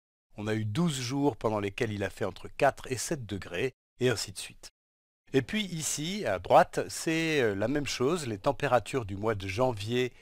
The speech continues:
à Minneapolis, qui est une autre ville des États-Unis. Et on peut voir qu'il y a eu un jour où il a fait entre moins vingt et moins dix-sept degrés, un autre jour où il a fait entre moins dix-sept et moins quatorze degrés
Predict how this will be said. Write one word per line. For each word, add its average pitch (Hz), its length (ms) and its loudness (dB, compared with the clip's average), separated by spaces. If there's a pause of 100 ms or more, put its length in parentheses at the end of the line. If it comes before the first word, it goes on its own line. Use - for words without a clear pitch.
à 92 60 -6
Minneapolis, 113 760 2
qui - 100 -12
est - 120 -16
une 87 120 -12
autre 127 240 -4
ville 92 220 -8
des 85 180 -12
États-Unis. 82 540 -12 (760)
Et 127 60 2
on 135 80 4
peut 120 100 -6
voir 117 360 6
qu'il 117 160 -4
y - 20 4
a 110 60 2
eu 107 240 -4
un 147 180 2
jour 135 480 -2
où 104 100 -2
il 98 140 -2
a 95 80 -4
fait - 120 -4
entre 98 240 -4
moins 120 300 0
vingt 110 320 2
et 95 140 -8
moins 120 240 -2
dix-sept 95 420 -6
degrés, 80 480 -6 (500)
un 117 140 0
autre 139 280 4
jour 113 640 2
où 90 100 -12
il 95 80 -4
a 92 80 -4
fait - 120 -6
entre 92 220 -6
moins 113 220 -2
dix-sept 117 580 -2
et 117 100 -6
moins 110 200 -2
quatorze 85 440 -10
degrés 98 380 -10